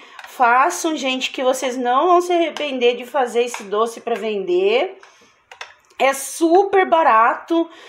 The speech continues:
tá? A única coisa que tem um custo maior é o abacaxi, dependendo do lugar. Dependendo do dia também, pode ser que a gente pegue a promoção no mercado. Eu peguei uma promoção.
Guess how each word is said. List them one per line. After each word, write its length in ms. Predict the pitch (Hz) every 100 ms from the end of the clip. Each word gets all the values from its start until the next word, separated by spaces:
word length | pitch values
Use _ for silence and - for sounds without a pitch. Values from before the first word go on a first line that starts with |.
| - _
tá? 360 | - 190 220 294
A 60 | 269
única 340 | 262 311 302
coisa 340 | 294 262 262 262
que 140 | 277
tem 160 | - 262
um 140 | 262
custo 320 | 285 277 -
maior 440 | 277 247 240 240 247
é 160 | 240
o 200 | 233 226
abacaxi, 680 | 226 233 233 285 - 262 320
dependendo 540 | 370 - 226 226 233
do 140 | 226 240
lugar. 500 | 254 226 220 240 381 466 - - - - -
Dependendo 580 | - 302 285 285 311 254
do 140 | 285
dia 260 | 190 285 311
também, 600 | 330 262 254 302 480 -
pode 180 | 294
ser 140 | - 254
que 60 |
a 40 | 262
gente 220 | 269 254
pegue 220 | 247 240
a 40 | 240
promoção 600 | 247 247 254 - 233 233
no 100 | 240
mercado. 680 | 233 233 233 220 262 254
Eu 100 | 254
peguei 260 | 233 233 226
uma 120 | 226
promoção. 680 | 226 226 226 - - 233 269